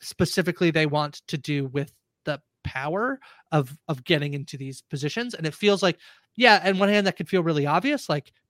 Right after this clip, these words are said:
it's power and it protects the, the Yellowstone and protects, protects John Dutton. On the other hand, I like, I want to be almost more in the weeds than,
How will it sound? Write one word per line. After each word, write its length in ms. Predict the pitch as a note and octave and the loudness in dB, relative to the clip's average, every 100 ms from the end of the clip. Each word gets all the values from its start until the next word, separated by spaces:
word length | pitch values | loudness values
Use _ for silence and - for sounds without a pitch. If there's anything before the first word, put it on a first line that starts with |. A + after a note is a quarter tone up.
| _ | _
it's 160 | D#3 - | -8 -8
power 420 | - D3 G#3+ B3 | 0 4 4 2
and 160 | F3 D3+ | -2 -6
it 120 | - - | -6 -10
protects 420 | C#3 D3+ - - | -2 -2 -2 -6
the, 180 | D3+ D3 | -4 -4
the 300 | C#3+ C#3+ C3 C#3 | -6 -6 -6 -6
Yellowstone 580 | D3 D3+ D3 D3+ D3 C#3+ | -4 -2 -2 -2 -2 -2
and 160 | C#3 | -8
protects, 500 | - C#3 D3 - - _ _ | -10 -6 -6 -8 -18 _ _
protects 480 | D#3+ C#3+ D3 - - _ _ _ | -14 -8 -8 -8 -18 _ _ _
John 180 | - D3+ | -4 -2
Dutton. 240 | D3 F3+ A3 | 0 0 -2
On 100 | E3 | 2
the 120 | G3 | 4
other 100 | G3+ | 4
hand, 240 | F3+ E3 | 2 0
I 80 | D#3 | 0
like, 320 | D3 D3+ - - - _ _ _ - | -2 -6 -8 -20 -20 _ _ _ 0
I 80 | F3 | 4
want 400 | F#3+ F3+ F#3 - | 4 2 -6 -2
to 100 | E3 | 2
be 140 | F3 | 4
almost 320 | E3+ F#3 - | 4 0 0
more 380 | D3 D3+ E3 D#3+ | -2 0 0 0
in 200 | D#3+ D3+ | -2 -4
the 80 | C#3 | -2
weeds 420 | C#3 C#3+ B2+ - | -2 -2 -4 -8
than, 300 | C#3+ C3+ | -10 -10